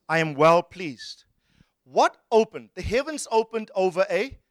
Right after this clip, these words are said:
Son. Heaven always releases reality and resource to the, to the Son. Okay? Although born in Bethlehem,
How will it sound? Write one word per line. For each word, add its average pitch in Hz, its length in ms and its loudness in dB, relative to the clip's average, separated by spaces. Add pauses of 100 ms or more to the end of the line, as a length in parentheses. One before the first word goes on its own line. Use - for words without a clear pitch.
Son. - 440 -8 (680)
Heaven 269 400 -2 (100)
always 247 520 -4
releases 165 640 -10
reality 151 720 0 (380)
and 147 180 -12
resource 151 760 -6 (320)
to 170 240 0
the, 175 280 -2 (1000)
to 156 120 -10
the 143 120 -10
Son. 175 320 -2 (500)
Okay? 180 280 -18 (1000)
Although 214 440 2
born 233 520 2
in 190 140 -12
Bethlehem, 165 540 -6